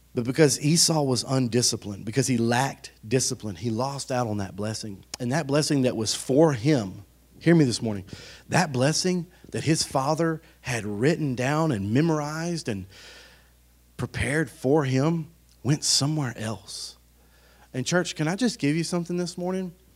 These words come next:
When we live undisciplined lives, I believe the same thing can happen for the plan that God has for us. Can I say that? I believe that,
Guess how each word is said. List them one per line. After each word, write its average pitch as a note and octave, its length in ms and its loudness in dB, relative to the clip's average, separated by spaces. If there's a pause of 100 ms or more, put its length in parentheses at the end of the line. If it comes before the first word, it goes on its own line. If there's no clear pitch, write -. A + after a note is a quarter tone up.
(280)
When C3 160 0
we C#3+ 120 4
live G#3 280 2
undisciplined C3 680 -2
lives, B2+ 460 -2 (120)
I B2+ 120 -2
believe C3 280 0
the G#2+ 100 -2
same A2+ 280 -2
thing A2+ 200 -4
can G#2 140 -8
happen G#2+ 360 -8
for G2+ 160 -12
the G2 80 -8
plan G#2+ 260 -6
that F#2 80 -10
God G2+ 220 -6
has G2 220 -10
for G2+ 180 -12
us. - 460 -12 (1160)
Can G#2+ 140 -4
I C3+ 60 -2
say C3 180 0
that? E3 280 -2 (840)
I E3 160 6
believe D3 460 8
that, A#2 200 4